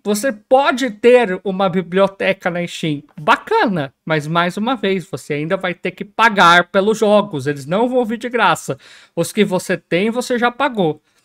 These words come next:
Assim como eu tenho meus jogos de Switch, eu já paguei por eles.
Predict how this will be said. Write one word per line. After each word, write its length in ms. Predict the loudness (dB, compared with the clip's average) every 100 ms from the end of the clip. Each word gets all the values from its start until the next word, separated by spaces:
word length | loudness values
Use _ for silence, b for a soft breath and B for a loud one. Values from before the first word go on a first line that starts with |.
| _ 2
Assim 340 | 4 2 0
como 240 | 0 2
eu 80 | 0
tenho 240 | 0 -2 0
meus 220 | -2 0
jogos 300 | -2 -2 -6
de 120 | -10
Switch, 460 | -6 -4 -4 -4 -6
eu 180 | -4
já 140 | -2 -4
paguei 420 | -4 -2 -2 -2
por 220 | -2 0
eles. 520 | 2 2 -2 -10 -18